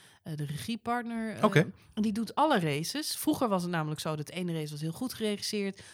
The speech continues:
Speaker 1: Andere race zag je alleen maar Schumacher in beeld. Werd je helemaal gek van.
Speaker 2: Ja.
Speaker 1: Eh, dus nu worden alle races door dezelfde regisseur gedaan.
Speaker 2: Ja.
Speaker 1: Maar ik, ik weet niet waar die was met zijn koppie. Maar ik, het was al een saaie race.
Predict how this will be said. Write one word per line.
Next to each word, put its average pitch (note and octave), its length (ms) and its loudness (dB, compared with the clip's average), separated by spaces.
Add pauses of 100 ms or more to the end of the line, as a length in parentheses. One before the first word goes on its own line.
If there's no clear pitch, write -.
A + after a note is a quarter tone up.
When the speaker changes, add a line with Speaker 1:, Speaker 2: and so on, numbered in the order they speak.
Speaker 1:
Andere F#3 360 4
race F3 240 2
zag E3 140 -4
je E3+ 100 -2
alleen D#3 120 -2
maar D#3 100 -2
Schumacher A#3+ 440 -2
in F#3 80 2
beeld. F3 260 -2
Werd E3+ 140 -6
je E3+ 80 -6
helemaal D#3 240 -4
gek - 60 -20
van. C4 240 -8
Speaker 2:
Ja. C3+ 220 6 (340)
Speaker 1:
Eh, G#3+ 100 -4 (480)
dus G3+ 140 -2
nu C4 260 2
worden A3 220 2
alle C4+ 180 2
races G3+ 280 0
door F3+ 100 0
dezelfde E3+ 340 -2
regisseur D#3+ 420 -4
gedaan. D#4 240 -4 (220)
Speaker 2:
Ja. F3+ 160 -6 (160)
Speaker 1:
Maar A#3+ 240 0
ik, G#3+ 340 -4
ik G3 160 0
weet F3 160 4
niet D#3+ 120 4
waar D3+ 100 -2
die D#3 100 -2
was A#3 180 -2
met A3 120 0
zijn E3 120 -2
koppie. E3+ 320 0
Maar F#3 280 -2
ik, E3+ 140 -4 (300)
het E3 240 -2
was A#3 240 6
al D#4+ 120 8
een D#4 60 6
saaie D4+ 420 2
race. E4 380 -2